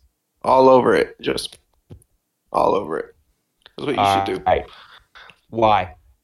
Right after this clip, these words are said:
Speaker 1: Why? Brendan Allen
Speaker 2: Yeah.
Speaker 1: has all the tools.
Speaker 2: Convince me.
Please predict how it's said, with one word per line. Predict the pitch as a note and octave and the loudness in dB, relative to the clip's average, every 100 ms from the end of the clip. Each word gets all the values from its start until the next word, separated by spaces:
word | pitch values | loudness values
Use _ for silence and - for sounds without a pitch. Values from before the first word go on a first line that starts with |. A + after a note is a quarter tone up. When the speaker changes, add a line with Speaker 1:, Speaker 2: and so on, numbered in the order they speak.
| _ _ _ _ - - - _ _ _ _ _ _ _ _ _ | _ _ _ _ -16 -16 -18 _ _ _ _ _ _ _ _ _
Speaker 1:
Why? | C3+ B2+ C3+ G3 F3+ - | -4 0 2 0 -2 -8
Brendan | D#3 D#3+ F#3 E3 | 0 0 2 2
Allen | E3 E3 G#2 | 4 4 4
Speaker 2:
Yeah. | - | -2
Speaker 1:
has | C#3+ D3 B2 | -4 -2 0
all | C3 D3 | 0 0
the | C3 | -4
tools. | C3 C#3+ | -6 -6
Speaker 2:
Convince | C#3+ D3 - | -4 -6 -6
me. | A2 F#2+ F#2 | -10 -10 -12